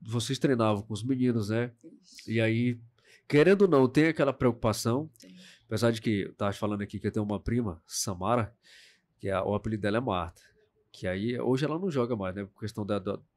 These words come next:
Speaker 1: de machucar ou lesionar o joelho. E aí não tinha, tinha condição de tratar, que é um gasto grande, né, você precisa fazer uma
Speaker 2: Nossa.
Speaker 1: cirurgia, fisioterapia é cara, tratamento, aí ela não tinha condição. Enfim, foi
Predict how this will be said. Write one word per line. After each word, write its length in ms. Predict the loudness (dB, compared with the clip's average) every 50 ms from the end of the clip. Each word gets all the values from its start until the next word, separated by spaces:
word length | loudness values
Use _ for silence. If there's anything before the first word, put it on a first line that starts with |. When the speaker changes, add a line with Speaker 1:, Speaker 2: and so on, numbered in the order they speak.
| _
Speaker 1:
de 120 | -12 -8 -6
machucar 340 | -4 -4 -4 -4 -4 -2 -2
ou 80 | -2
lesionar 380 | -2 -2 -2 -2 -2 -2 -4 -4
o 60 | -4
joelho. 380 | -4 -4 -4 -4 -4 -4 -6 -12 _ _ _
E 60 | -6 -4
aí 120 | -4 -2
não 80 | -4 -4
tinha, 200 | -2 0 0 0
tinha 220 | 0 0 -2 -2
condição 360 | 0 0 -2 -4 -2 -4 -4 -4
de 120 | -4 -4
tratar, 480 | -2 -2 -2 -2 -2 -4 -6 -6 -6 -12 _ _ -20 -20 -20 -20 -20 _ _ _ _ _ _
que 120 | -6 -4
é 60 | -4
um 80 | -2 0
gasto 400 | 2 2 2 4 2 0 -2 -8
grande, 320 | -6 -4 -2 -2 -2 -2
né, 80 | -4 -6
você 100 | -6 -6 -6
precisa 280 | -6 -6 -8 -8 -6
fazer 200 | -4 -4 -2 -2
uma 40 | -2 -4
Speaker 2:
Nossa. 80 | -4 -4
Speaker 1:
cirurgia, 720 | -2 -2 -2 -2 -2 -4 -4 -2 -2 -2 -2 -2 -4 -4 -8 _ -20 -20 -20 -20 -20 -20 -20 _
fisioterapia 640 | -10 -4 -2 -2 -2 0 0 -2 -2 -2 -4 -6 -6
é 20 |
cara, 480 | -4 -2 -2 0 2 2 2 0 -2 -4
tratamento, 640 | -6 -4 -6 -4 -2 -2 -2 -2 -2 -4 -4 -2 -2
aí 100 | -2 0
ela 140 | 0 -2
não 80 | -2 -4
tinha 200 | -4 -6 -8 -6
condição. 580 | -4 -6 -6 -6 -4 -4 -2 -2 0 -2 -4 -6
Enfim, 380 | -8 -10 -8 -4 0 0 0 0
foi 400 | 0 -2 -2 -2 0 0 -2 -4